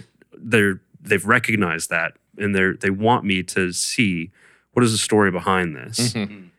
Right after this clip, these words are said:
Speaker 1: And it's just about humans who
Speaker 2: And I think
Speaker 1: are
Speaker 2: that,
Speaker 1: trying
Speaker 2: yeah,
Speaker 1: to
Speaker 2: it is,
Speaker 1: find
Speaker 2: and
Speaker 1: their place in the world.
Speaker 2: there's so much about it that, that, ta-, that a theme that talks about sort of the loss of innocence so quickly, 'cause it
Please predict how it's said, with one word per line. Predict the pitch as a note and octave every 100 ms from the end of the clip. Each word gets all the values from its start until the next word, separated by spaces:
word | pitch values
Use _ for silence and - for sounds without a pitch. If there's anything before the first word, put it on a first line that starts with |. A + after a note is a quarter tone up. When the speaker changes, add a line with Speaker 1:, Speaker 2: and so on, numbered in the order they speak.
| _
Speaker 1:
And | - G2+ F#2 F2 F2 F2+ - _
it's | F#2+ - - - _ _ _ _ -
just | - E2+
about | E2+ -
humans | - F#2+ - - A2 - - - -
who | G2
Speaker 2:
And | C#3
I | D#3
think | F#3+
Speaker 1:
are | F3+
Speaker 2:
that, | G#3+ -
Speaker 1:
trying | D3 - -
Speaker 2:
yeah, |
Speaker 1:
to | - D3+
Speaker 2:
it | D#3
is, | E3+ C#3+
Speaker 1:
find | G#2+
Speaker 2:
and | G#2+
Speaker 1:
their | G2
place | - F#2+ -
in | F#2
the |
world. | E2+ F2+ F2 E2+
Speaker 2:
there's | D3+ D3
so | - F3+
much | F#3 D#3
about | B2 B2 A#2+ B2
it | -
that, | G#2 _ A2+
that, | G#2
ta-, | - - A#2 -
that | A2+ B2 G#2+ - - -
a | A#2
theme | - C3 B2+ B2
that | A2+ -
talks | - G#2+ -
about | G#2+ F#2+
sort | - G#2
of |
the | G2+
loss | G2 G2 G2 G2 -
of | G2+ F#2
innocence | F#2+ F#2+ - A#2+ F#2+
so | - G2+
quickly, | - G2 - A2 G#2+
'cause | G#2
it | F#2+